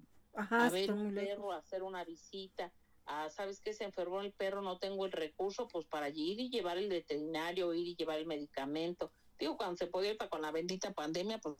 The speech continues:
Speaker 2: luego andas mandando mejor todo en, en Didi, en Uber o en algún servicio.
Speaker 1: Ajá.
Speaker 2: Pero es, es muy, muy, muy complicado toda esta situación, pero por eso es una adopción responsable, porque sabes dónde vive esa persona,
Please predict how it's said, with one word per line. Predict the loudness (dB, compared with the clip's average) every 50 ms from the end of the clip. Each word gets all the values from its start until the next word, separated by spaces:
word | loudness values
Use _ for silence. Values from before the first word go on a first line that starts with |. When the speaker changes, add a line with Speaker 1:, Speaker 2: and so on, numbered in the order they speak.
| -4 -2
Speaker 2:
luego | 0 2 2 2 0
andas | 0 0 -2 -2 -2 -2 -2
mandando | -2 -2 0 -2 -2 -2 -2 -2
mejor | -2 -2 -2 -2 -4 -4
todo | -2 -2 0 2 2
en, | 0 0 -2 -4 -6 -10 -16 -18 -18 -18 -16 -6 -4
en | -2 -2 0
Didi, | 0 0 0 0 2 2 0 2 2
en | 0 0 2
Uber | 2 2 2 2 2 2 2 0 0
o | 0 0
en | 0 0 0
algún | 0 0 0 0 0 0
servicio. | 0 0 0 0 0 0 2 2 2 0 0 -4 -8 _ _ -6
Speaker 1:
Ajá. | -4 -2 0 0 0 0 -2 -6 -20 -4 0
Speaker 2:
Pero | 0 2 2 2 2 2 2 2 0 0 0 0
es, | 0 0 0 0
es | -2 -2 -2 0
muy, | -2 -2 -2 -2 -4 -4
muy, | -6 -4 0 0 0 2
muy | 2 2 2 0 0
complicado | 0 -2 -2 -2 0 0 0 0 0 0 0 0 2 0 0
toda | 0 0 0 0
esta | 0 0 -2 -4
situación, | 0 0 0 0 2 2 2 0 0 -2 -6 -18 -20 -20 -20 -20 -12 -2
pero | 0 2 2 2 0
por | 0 -2 0 2
eso | 2 2 2 2 2 2 2
es | 4 2 2 0 -4 -8
una | -4 -2 0 2 2 2
adopción | 0 -2 -2 -2 -2 -2 0 0
responsable, | -2 -2 0 0 0 0 0 0 0 0 2 0 0
porque | -2 -4 -4 -2 0 0
sabes | 2 2 0 2 0 0 0
dónde | 0 0 0 2 0 2
vive | 2 2 2 2
esa | 2 0 -2 0
persona, | -2 -2 -2 0 0 0 2 2 0 -2